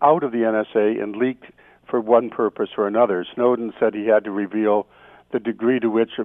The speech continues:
America was being spied on by its own spy agencies. And, uh, as far as we know, there were no operational, uh, individuals involved, no compromises of, of ongoing operations. So he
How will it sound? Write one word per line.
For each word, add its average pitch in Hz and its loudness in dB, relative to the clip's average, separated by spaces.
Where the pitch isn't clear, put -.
America 113 0
was 101 -4
being 104 -6
spied 107 2
on 98 0
by 95 4
its 92 -4
own 98 -4
spy 98 2
agencies. 107 -4
And, 104 -10
uh, - -8
as - -20
far 120 4
as 107 -2
we 110 -4
know, 107 0
there 98 -2
were 95 -4
no 95 0
operational, 95 2
uh, - -12
individuals 110 -4
involved, 98 4
no 104 -4
compromises 95 0
of, 92 -6
of 101 -6
ongoing 92 -2
operations. 104 0
So 127 -6
he 113 -10